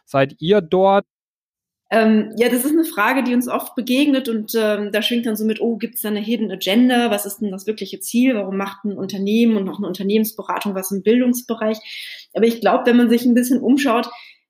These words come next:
Speaker 2: dann findet man viele Beispiele von Unternehmern und Unternehmerinnen, die einfach was Gutes tun,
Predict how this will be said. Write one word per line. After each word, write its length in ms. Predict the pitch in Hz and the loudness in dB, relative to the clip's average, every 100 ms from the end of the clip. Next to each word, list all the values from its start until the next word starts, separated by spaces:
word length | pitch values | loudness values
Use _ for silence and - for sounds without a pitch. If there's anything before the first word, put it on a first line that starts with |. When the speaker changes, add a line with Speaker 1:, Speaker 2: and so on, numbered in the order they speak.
| - | -2
Speaker 2:
dann 380 | 220 220 - - | 0 0 -2 -12
findet 300 | - 247 254 | -4 0 4
man 140 | 240 233 | 2 2
viele 380 | - 254 285 | 0 2 2
Beispiele 640 | 285 180 - 262 - 233 240 | 0 -4 -2 -4 -4 -4 -4
von 200 | 233 214 | -4 -6
Unternehmern 840 | 214 226 220 214 220 240 247 240 | -4 -4 -2 0 0 2 2 2
und 120 | 220 214 | 0 -4
Unternehmerinnen, 840 | 196 214 208 240 247 226 208 220 | -8 -6 0 2 2 2 -2 -2
die 140 | 214 - | -2 -8
einfach 520 | - 202 208 220 - | -6 -6 -4 -8 -6
was 280 | 208 - _ | -6 -6 _
Gutes 560 | 208 233 233 226 - | -6 -4 -4 -4 -10
tun, 440 | - 254 233 226 | -6 2 4 4